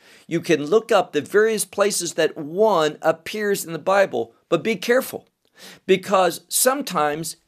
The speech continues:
a word is translated and it's one, and it appears that way in the concordance one, but it's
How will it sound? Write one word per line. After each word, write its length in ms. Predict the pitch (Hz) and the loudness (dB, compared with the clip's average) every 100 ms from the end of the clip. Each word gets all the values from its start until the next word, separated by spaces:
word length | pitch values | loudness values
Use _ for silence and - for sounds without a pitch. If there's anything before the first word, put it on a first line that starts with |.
| _ | _
a 160 | 196 190 | 2 2
word 420 | 175 226 240 240 | 2 0 0 0
is 220 | - 170 - | 0 -2 -2
translated 800 | - 226 240 - 151 143 156 - | -4 -4 -2 -4 -2 -2 -4 -6
and 140 | 180 170 | -2 0
it's 180 | 160 147 | 0 -2
one, 760 | 143 170 247 226 123 117 123 - - - | -8 4 6 6 2 -6 -14 -20 -20 -2
and 120 | 175 | 2
it 140 | 160 | 2
appears 520 | 156 - 240 240 220 - | 0 -4 -2 0 -2 -4
that 340 | 143 202 226 170 | 2 4 4 0
way 520 | 220 202 107 95 - _ _ _ _ | 2 2 -2 -10 -20 _ _ _ _
in 120 | 180 | 0
the 80 | 170 | 0
concordance 800 | - 160 123 220 247 175 151 - - | 0 -6 -2 2 2 2 -8 -8 -10
one, 640 | 123 175 247 156 113 107 107 _ _ _ | 0 4 6 4 -2 -8 -16 _ _ _
but 140 | - 135 | -4 -2
it's 160 | 123 | -4